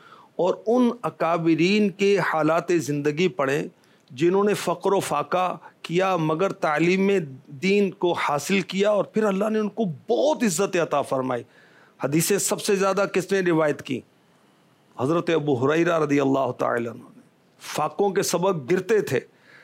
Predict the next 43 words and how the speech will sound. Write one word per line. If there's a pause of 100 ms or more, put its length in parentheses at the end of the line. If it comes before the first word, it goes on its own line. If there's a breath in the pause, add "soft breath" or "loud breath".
(120)
اپنے
جگر
کو (140)
زمین
کے
ساتھ
لگا
دیتے
تھے،
پیٹ
پر
پتھر
باندھتے
تھے، (520 loud breath)
مگر (580 loud breath)
آپ (100)
علم (200)
دین
کے
لیے
مصروف
رہے۔ (320 loud breath)
اللہ
نے
اتنی
عزت
دی
کہ (380)
جو، (380 loud breath)
آ، (100)
علم
کا
تھوڑا
سا
بھی
شغف
رکھتا
ہے
آپ
کا
نام
جانتا
ہے۔